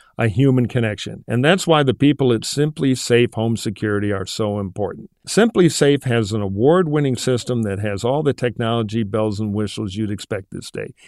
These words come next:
It gives you that feeling of safety, and I'll tell you, in this modern era, that is a good thing that Simply Safe can provide you and your family, because they really take it to the next level.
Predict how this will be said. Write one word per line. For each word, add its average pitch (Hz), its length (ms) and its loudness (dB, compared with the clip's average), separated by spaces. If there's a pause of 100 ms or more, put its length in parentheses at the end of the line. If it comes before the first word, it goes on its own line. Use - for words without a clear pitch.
(200)
It 123 220 0
gives 175 320 6
you 175 140 4
that 143 240 4
feeling 143 340 0
of 110 140 -2
safety, 131 720 0
and 107 120 -2
I'll 110 100 0
tell 196 240 2
you, 135 180 2 (500)
in 117 80 0
this 120 200 0
modern 151 360 2
era, 156 320 4
that 139 340 0
is 110 180 0
a 113 60 -2
good 127 320 0
thing 123 320 0
that 104 180 -6
Simply 120 360 -4
Safe 110 300 -6
can 107 180 -4
provide 104 420 -4
you 110 220 -2
and 104 80 -2
your 101 140 -4
family, - 460 -12 (360)
because 139 400 4
they 185 420 8
really 147 400 4
take 147 240 2
it 131 140 -2
to 139 100 2
the 127 120 4
next 120 260 0
level. 113 420 -2